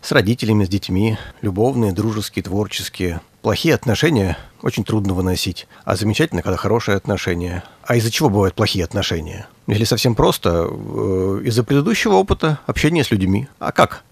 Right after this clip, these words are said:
исправить вред, причинённый разочарованием, насилием, столкновением с подлостью, жестокостью, лицемерием? Нужен новый,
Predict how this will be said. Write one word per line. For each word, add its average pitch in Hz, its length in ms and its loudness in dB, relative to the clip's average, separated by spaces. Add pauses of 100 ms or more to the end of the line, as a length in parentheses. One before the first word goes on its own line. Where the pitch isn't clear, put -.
исправить 104 460 2
вред, 131 360 2 (220)
причинённый 113 580 2 (200)
разочарованием, 104 880 2 (280)
насилием, 107 680 2 (260)
столкновением 110 760 2
с - 80 -12
подлостью, 117 540 0
жестокостью, 101 600 -2
лицемерием? 101 760 0 (200)
Нужен 135 280 4
новый, 156 360 4